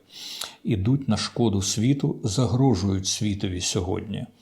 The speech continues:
Скажімо, біотехнології, які там опинилися у китайців, от, будь ласка, ковід дев'ятнадцять. Е, воєнні технології, е,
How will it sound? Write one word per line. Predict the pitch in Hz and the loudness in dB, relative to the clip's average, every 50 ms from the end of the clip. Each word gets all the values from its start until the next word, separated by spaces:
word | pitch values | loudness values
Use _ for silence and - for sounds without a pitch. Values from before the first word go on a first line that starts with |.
| - - - - - - - - | -20 -18 -14 -12 -12 -12 -14 -8
Скажімо, | - - 98 101 107 101 | -4 -2 0 0 2 2
біотехнології, | 98 95 107 143 156 147 120 - 113 101 - 113 104 104 107 104 95 92 98 92 | 2 4 6 8 8 8 6 4 0 -2 0 0 0 2 2 2 2 0 0 -2
які | 95 98 - - 101 | -2 -2 -2 -4 -4
там | - - 98 92 | -2 -2 -2 -2
опинилися | 95 98 - 104 104 117 117 110 104 95 - - 107 | -2 0 0 2 4 4 4 4 2 0 0 0 0
у | 98 95 | 0 0
китайців, | - 98 98 - 135 147 151 - - 107 110 | -2 -2 0 0 2 2 0 0 -2 -4 -4
от, | 107 | -4
будь | 98 95 90 90 | -4 -4 -4 -4
ласка, | 87 85 85 - - - - 101 - - - | -6 -6 -6 -8 -8 -8 -8 -10 -10 -8 -4
ковід | - 107 117 123 113 101 98 | -2 -2 -2 -2 -2 -4 -4
дев'ятнадцять. | 110 104 104 98 - - - - - - - - - - - - _ _ - - - - - - - - - - - - - - - | -4 -4 -4 -4 -4 -6 -8 -6 -8 -8 -8 -8 -8 -10 -12 -18 _ _ -20 -20 -20 -20 -18 -18 -16 -16 -16 -16 -18 -18 -8 -2 0
Е, | 107 98 98 98 95 | 0 2 2 2 2
воєнні | 92 92 101 107 123 143 151 147 143 | 2 2 2 4 4 6 6 6 6
технології, | 147 - 104 - 117 107 104 107 104 101 95 101 92 92 | 4 2 0 2 2 2 2 2 2 0 0 0 0 0
е, | 95 95 - | -2 -2 -4